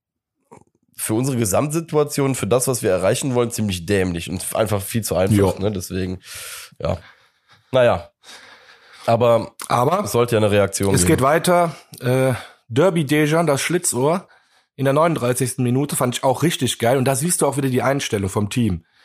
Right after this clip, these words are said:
Speaker 2: Lubicic ist wieder viel zu nachlässig, vertändelt eigentlich den Ball. Also hat den Ball schon verloren. Der Bielefeld-Spieler hat ganz klar den Ball. Der Torwart, der Ortega, kommt schon rausgelaufen,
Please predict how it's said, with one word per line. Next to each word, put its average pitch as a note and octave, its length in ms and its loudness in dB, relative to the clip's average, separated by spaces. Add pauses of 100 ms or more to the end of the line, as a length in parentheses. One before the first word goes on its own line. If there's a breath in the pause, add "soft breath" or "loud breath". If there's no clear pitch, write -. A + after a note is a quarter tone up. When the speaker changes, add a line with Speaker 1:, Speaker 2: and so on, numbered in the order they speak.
(300 soft breath)
Speaker 2:
Lubicic F#3+ 480 0
ist E3 200 -2
wieder F#3 200 2
viel G#3+ 340 -2
zu - 180 0
nachlässig, F3+ 600 -2
vertändelt G3+ 540 -2
eigentlich G#3 480 -2
den F3 160 -2
Ball. D#3+ 240 2
Also A2 160 0
hat G#3 140 -2
den G3 100 2
Ball F3+ 160 0
schon G3 140 0
verloren. E3+ 340 0
Der A2+ 80 0
Bielefeld-Spieler F#3 600 -2
hat - 240 -6 (160)
ganz A3 300 -2
klar G3+ 140 0
den F#3 140 0
Ball. G#2+ 260 0 (640 loud breath)
Der A2+ 120 0
Torwart, F#3 420 2
der C3+ 80 2
Ortega, F#3+ 480 0
kommt G#3 300 -2
schon F#3 140 2
rausgelaufen, D3+ 880 0